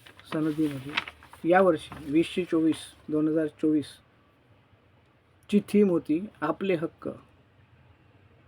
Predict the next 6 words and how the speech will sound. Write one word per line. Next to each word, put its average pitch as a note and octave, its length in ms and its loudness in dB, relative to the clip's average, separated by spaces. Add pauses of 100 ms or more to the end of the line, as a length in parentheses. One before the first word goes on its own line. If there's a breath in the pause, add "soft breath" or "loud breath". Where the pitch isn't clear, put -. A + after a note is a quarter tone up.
(420)
आपलं E3+ 260 0
भविष्य. D3+ 460 -2 (960)
आणि E3 240 0
आत्ता, D#3 520 2 (540)
उद्या E3+ 220 6
नाही, G3+ 300 2